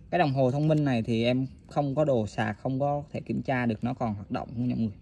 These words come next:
Coi như em bán bộ dây nha, mã số hai mươi này. Em có, coi như em bán phụ kiện thôi, em có năm chiếc. Chiếc này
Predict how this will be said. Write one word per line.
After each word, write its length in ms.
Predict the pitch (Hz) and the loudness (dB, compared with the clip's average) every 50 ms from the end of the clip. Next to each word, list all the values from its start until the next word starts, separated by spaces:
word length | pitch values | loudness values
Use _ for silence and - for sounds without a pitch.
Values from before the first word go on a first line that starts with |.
| - - - - - - - - - - - - - - | -20 -20 -20 -20 -20 -20 -20 -20 -20 -20 -20 -18 -10 -4
Coi 100 | - 123 | -2 0
như 80 | 127 | 2
em 100 | 131 127 | 2 2
bán 200 | 123 113 135 160 | 2 0 0 -2
bộ 80 | 151 - | -2 -4
dây 380 | - - 147 147 139 139 131 131 | -2 -2 0 2 2 2 2 2
nha, 180 | 131 127 - - - - - - - - - | 0 -2 -4 -8 -18 -20 -20 -20 -20 -20 -16
mã 160 | - - - | -14 -14 -12
số 160 | - - 165 156 | -10 -8 -6 -4
hai 200 | 156 139 123 120 | -2 -2 0 0
mươi 300 | 135 143 143 135 131 123 | 2 2 2 2 2 0
này. 100 | 107 98 - - - - - - - - - - | -2 -4 -8 -16 -20 -20 -20 -20 -20 -20 -18 -10
Em 200 | - - 123 131 | -6 -4 -4 -2
có, 580 | 127 135 139 143 151 156 151 151 151 151 147 139 - | -2 -2 0 0 0 0 -2 -2 -2 -2 -4 -2 0
coi 100 | 143 139 | 0 0
như 80 | 139 | 0
em 80 | 143 139 | 0 0
bán 180 | 131 123 170 190 | -2 -2 -4 -4
phụ 120 | - 131 | -6 -6
kiện 300 | - - 151 123 101 120 | -2 0 0 0 0 0
thôi, 120 | 127 143 135 - | -2 -4 -4 -6
em 140 | - 120 123 | -8 -8 -6
có 80 | 135 139 | -4 -2
năm 220 | 147 135 135 131 | -2 -2 -2 -2
chiếc. 240 | 131 - 185 220 - - - - - - - - - - - - - - - - - | 2 2 2 2 2 -2 -14 -20 -20 -20 -20 -20 -20 -20 -20 -20 -20 -20 -20 -16 -12
Chiếc 160 | 180 175 - | -8 -6 -4
này 320 | 151 123 110 110 104 95 | -4 -2 -2 -4 -4 -6